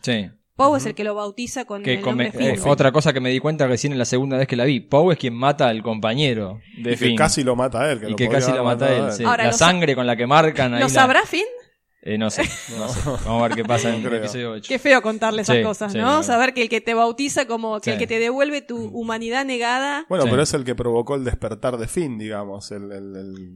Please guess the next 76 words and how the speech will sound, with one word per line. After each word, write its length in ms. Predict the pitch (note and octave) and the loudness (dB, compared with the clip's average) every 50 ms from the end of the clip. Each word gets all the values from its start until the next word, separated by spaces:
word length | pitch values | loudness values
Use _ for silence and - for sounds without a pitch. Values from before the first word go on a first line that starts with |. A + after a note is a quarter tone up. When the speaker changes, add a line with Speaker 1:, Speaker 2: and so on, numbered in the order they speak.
| F2+ | -20
Speaker 2:
Bueno, 380 | - G3+ A3+ A3+ G#3+ G3+ G3 - | -12 -8 -8 -6 -6 -8 -10 -6
ahí 140 | - A3 A#3+ | -2 0 0
Speaker 1:
Sí. 40 | A#3 | 0
Speaker 2:
está, 120 | A3 - C#4 | 0 0 -2
es 140 | - C4 C4 | -2 -2 -4
muy 100 | D4 D#4 | -4 -6
interesante 480 | C#4+ - C4+ C4+ C4+ D4+ C#4+ C#4+ C#4+ | -4 -4 -4 -4 -4 -6 -6 -6 -4
lo 140 | C4+ B3+ A#3+ | -6 -6 -4
que 80 | A#3+ A#3+ | -4 -4
decís, 240 | B3 B3 D4+ C#4 | -4 -4 -6 -8
Nicolás, 320 | C4+ A3+ G#3+ A3+ G#3+ G#3 G#3 | -8 -6 -6 -6 -8 -8 -10
porque 240 | - G#3+ G#3 A3+ G#3+ | -10 -8 -8 -8 -6
Speaker 3:
Mm. 20 | |
Speaker 2:
también 260 | A#3 C4+ C#4+ F4+ F#4+ F#4 | -6 -8 -6 -6 -8 -8
hay 100 | E4 C#4 | -8 -6
un 80 | B3+ | -8
despertar 420 | A#3 A3+ - A3+ G#3+ - - B3 A#3 | -8 -8 -8 -10 -10 -8 -8 -8 -8
en 160 | A3+ A3 A3 | -8 -12 -14
Finn, 380 | - A#3 G#3 G3 F#3+ F#3+ - _ | -14 -12 -12 -12 -14 -16 -16 _
que 120 | G3+ G3 | -14 -12
no 260 | G3 G3+ G#3+ A3+ A#3+ | -12 -12 -10 -8 -8
es 100 | B3+ C4 | -8 -8
por 160 | - - A#3 A3 | -8 -10 -8 -6
ahí 140 | A3+ A#3 | -4 -4
el, 280 | A#3 A3+ A3 G#3+ G#3 G3+ G3+ | -4 -6 -8 -10 -10 -10 -10
el 120 | G3 G3 | -10 -10
de 80 | G3 G3 | -10 -8
la 120 | G3 F#3+ F3+ | -10 -10 -8
fuerza, 460 | - A#3+ A#3+ A#3+ A#3+ C4+ - - F4 | -6 -2 -2 -2 -2 -4 -8 -8 -8
pero 180 | - C4+ A#3+ A3 | -6 -8 -8 -8
sí 220 | A3+ - C4 C4 | -8 -10 -8 -8
es 160 | C#4+ C#4 - | -8 -8 -8
el 140 | - A#3 G#3+ | -10 -10 -8
de 80 | G#3 G#3 | -8 -8
la 80 | G#3 | -8
identidad. 600 | G3 G3 G3 G3 - G3 F#3 G3+ G3+ F#3 F3+ E3+ - _ | -8 -8 -8 -10 -10 -10 -10 -8 -8 -10 -10 -14 -16 _
Speaker 3:
Ujú. 220 | - G#2 G#2+ B2+ C3+ | -14 -10 -10 -8 -4
Speaker 2:
Hay 160 | G#3 A#3 B3 | -4 -4 -4
un 100 | A#3+ A#3+ | -4 -6
despertar 600 | A3+ G#3 G#3 G3 - - A3 G#3 - B3+ A#3+ B3+ | -8 -10 -10 -12 -10 -12 -12 -10 -6 -6 -6 -2
Speaker 1:
Sí, 120 | B3 A#3 | -2 -2
Speaker 2:
de 40 | - | -2
la 80 | - G#3 | -2 -4
humanidad. 460 | G#3 G#3 G3+ G3+ G3 G3 F#3+ - - | -6 -10 -12 -12 -10 -10 -8 -4 -4
Speaker 1:
y 20 | |
es 100 | D3+ D3 | -4 -4
un 60 | F3+ E3 | -4 -4
Speaker 3:
Sí, 40 | |
Speaker 1:
despertar 320 | C#3+ B2+ - C3 B2 D3+ F3 | -4 -2 -2 -2 -2 -2 -2
Speaker 3:
sí, 40 | F3+ | -2
Speaker 1:
que 80 | D#3 | -4
Speaker 3:
sí. 40 | A#2 | -4
Speaker 1:
está, 320 | - D3 D3 D3+ D3 C#3+ | -2 0 2 2 2 2
está 280 | - A#2+ A2+ - - E3 | 0 -2 -6 -2 -2 0
marcado 340 | E3 D3 B2+ A#2+ - F3+ G3 | 0 0 0 0 2 2 0
inclusive 420 | F3 C#3+ B2 C3+ - D#3 F3 F3 | 0 -2 -6 -6 -4 -2 -2 -2
desde 220 | E3 D3 C#3+ C3 B2+ | 0 -2 -2 -2 -2
la 80 | B2 B2 | -2 -2
banda 200 | C3 D3+ E3 D3+ | -2 -2 -2 -4
de 60 | B2+ | -4
sonido. 460 | A#2 - B2+ C#3 D3 B2 A2 G#2+ G#2 | -2 -2 -4 -2 -2 -2 -2 -2 0
Hay 180 | B2 D3 D3+ C#3+ | 0 0 0 -2
un, 220 | C3+ C3 B2 B2 - | -2 -4 -6 -4 -2
hay 160 | C3+ D3 D#3 | -2 -2 0
un 120 | D3+ C3 | -2 -4
quiebre 280 | A#2 D#3+ E3+ D#3+ C#3 B2+ | -2 0 2 4 4 4
ahí 80 | B2 B2+ | 2 2
en 60 | B2 | 0
la 80 | A#2+ | 0
música, 580 | A#2+ C#3 D#3 D#3 C3+ - - B2+ G#2+ - A#2+ A#2 | 0 0 0 -2 -2 -4 -4 -4 -2 -2 -2 -2
en 80 | A2+ A2+ | -2 -2
el 60 | A2+ | -2
momento 360 | A#2 A#2+ B2+ C3+ C3+ B2+ C3 | -4 -2 -4 -4 -4 -2 -2
en 80 | A#2+ A#2 | -2 -2
el 140 | A2+ A2+ G#2 | -2 -4 -4
que 360 | - A2 A2 G#2+ G#2 G2+ - | -4 -4 -4 -4 -4 -6 -10